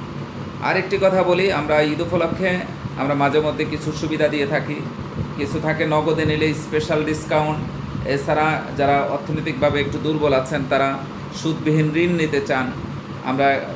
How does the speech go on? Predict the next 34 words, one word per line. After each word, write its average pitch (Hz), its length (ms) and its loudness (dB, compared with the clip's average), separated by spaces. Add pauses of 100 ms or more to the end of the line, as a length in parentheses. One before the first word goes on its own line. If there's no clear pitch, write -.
এটা 143 200 0
একটু 147 320 0
চালু 143 260 2
করেছি, 143 320 0
সুদবিহীন 139 600 0
ঋণ। 135 180 2 (420)
আপনারা 135 340 0
এই 139 180 0
শিল্পের 143 400 -2
উপরে 139 320 -2
ফিফটি 151 300 -4
পার্সেন্ট 143 380 -2
পর্যন্ত 151 320 -2
ঋণ 147 220 -2
নিতে 139 240 -2
পারবেন। 123 280 -2
আহ, 123 1040 -4
আপনারা 123 400 -2 (500)
একদম 120 220 -2 (120)
পঞ্চাশ 135 320 -2
হাজার 131 220 0
টাকা 135 240 0
থেকে 127 200 -4
শুরু 127 320 -4
করে, 127 240 2
আহ, 117 680 -2
পাঁচ 127 340 0
ছয় 127 120 2
লাখ 123 140 0 (100)
টাকা 123 200 0
পর্যন্ত 117 380 -4
আপনি 113 500 -4
আমাদের 110 320 -4
কাছ 117 100 -4